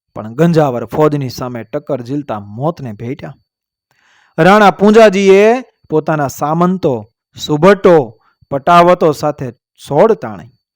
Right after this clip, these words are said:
પૂજાજી પડ્યાની વાત રાજ દરબારમાં પૂગી અને વાદ સાંભળતા જ પાતળી પરમાર વીજળીના કટકા જેવી આગ વરસવા લાગી હો.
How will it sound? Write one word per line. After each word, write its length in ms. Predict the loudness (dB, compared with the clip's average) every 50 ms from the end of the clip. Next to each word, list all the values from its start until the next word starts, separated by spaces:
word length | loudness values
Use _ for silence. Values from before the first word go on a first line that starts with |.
| _ _ _ _ _ _ _ -2
પૂજાજી 440 | 2 4 4 4 4 4 2 0 -4
પડ્યાની 480 | -2 -2 0 2 2 0 0 -2 -6
વાત 360 | -8 -6 -2 -2 0 -2 -2 -4
રાજ 260 | -6 -6 -6 -6 -6
દરબારમાં 560 | -6 -6 -6 -6 -6 -6 -8 -8 -12 -16 -16
પૂગી 420 | -16 -14 -14 -14 -12 -14 -16 -18 _ _ _ _ _ _ _ _ _ _ -18
અને 140 | -16 -14 -10
વાદ 400 | -4 0 2 2 2 2 0 -2
સાંભળતા 600 | -4 -4 -6 -4 -2 0 0 0 -2 -2 -4 -6
જ 80 | -6 -10
પાતળી 480 | -8 -8 -6 -6 -6 -8 -10 -10 -12
પરમાર 600 | -12 _ -10 -10 -10 -8 -8 -8 -8 -10 -10 -12
વીજળીના 640 | -14 -12 -12 -10 -6 -6 -6 -6 -6 -8 -10 -14 -16
કટકા 480 | -16 -18 -18 -18 -14 -12 -10 -10 -10
જેવી 340 | -10 -10 -12 -10 -10 -12 -14
આગ 340 | -12 -8 -6 -6 -6 -6 -6
વરસવા 540 | -10 -10 -10 -10 -10 -10 -10 -12 -12 -12 -12
લાગી 380 | -14 -16 -16 -16 -16 -16 -14
હો. 200 | -12 -12 -14 -14